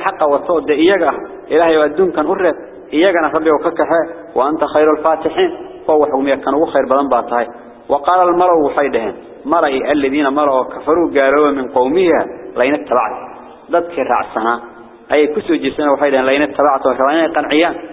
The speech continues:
Haddaad raacdaan. Shucayban Shucayb. Innakum idinku idan waqta la khasirun. Waa khasaarteenoo. Waa idin kaxayn. Dhulkii waa idin ka bixinaynaa. Maalkiinii,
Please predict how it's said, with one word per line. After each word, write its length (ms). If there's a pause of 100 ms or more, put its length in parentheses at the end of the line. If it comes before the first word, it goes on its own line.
(260)
Haddaad 300
raacdaan. 400 (440)
Shucayban 420
Shucayb. 380 (340)
Innakum 420
idinku 320
idan 200
waqta 320
la 80
khasirun. 480 (380)
Waa 140
khasaarteenoo. 720 (380)
Waa 140
idin 140
kaxayn. 400
Dhulkii 280
waa 60
idin 140
ka 80
bixinaynaa. 560 (760)
Maalkiinii, 720